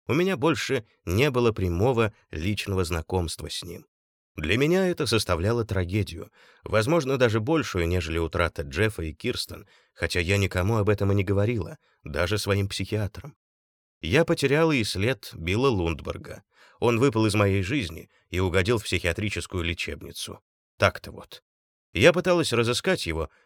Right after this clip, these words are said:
но потерпела неудачу и сдалась. Я выбивала либо ноль, либо тысячу.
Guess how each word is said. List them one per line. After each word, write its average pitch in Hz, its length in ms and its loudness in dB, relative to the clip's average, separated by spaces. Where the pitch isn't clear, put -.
но 175 160 0
потерпела 147 460 2
неудачу 107 480 2
и 104 80 0
сдалась. 87 580 0
Я 82 280 0
выбивала 101 500 2
либо 92 320 0
ноль, 113 320 0
либо 104 280 0
тысячу. - 640 -8